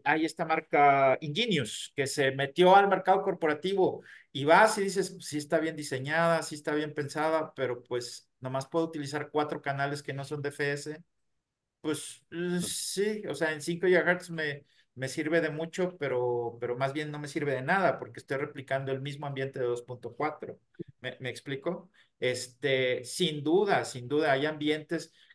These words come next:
que, que, que las soluciones de, de bajo perfil no tienen, pues los mecanismos de gestión de ruido, este, eh, que no los tienen. Y ahí las, las, las,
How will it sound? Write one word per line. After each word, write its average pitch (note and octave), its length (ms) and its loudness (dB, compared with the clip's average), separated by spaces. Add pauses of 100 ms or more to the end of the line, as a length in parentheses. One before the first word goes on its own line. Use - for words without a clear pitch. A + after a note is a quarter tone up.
que, - 240 -4
que, A2+ 200 -10
que A#2+ 100 -6
las A2 140 -2
soluciones D3 1200 -4
de, B2 160 -4
de A#2+ 120 -6
bajo B2 280 -2
perfil D3 360 -4
no D3 140 -6
tienen, D3 500 -6 (380)
pues C3+ 180 -2
los C3 200 -2
mecanismos B2 600 -6
de D3+ 100 -4
gestión B2 360 -8
de B2+ 80 -6
ruido, E3+ 480 -2 (460)
este, A2 1700 -6
eh, - 60 -20 (160)
que - 80 -10
no G2+ 180 -10
los G3 140 -12
tienen. F3 500 -2
Y A2 200 -4
ahí A2 360 -4
las, A2 340 -8
las, G#2+ 380 -10
las, G2 400 -10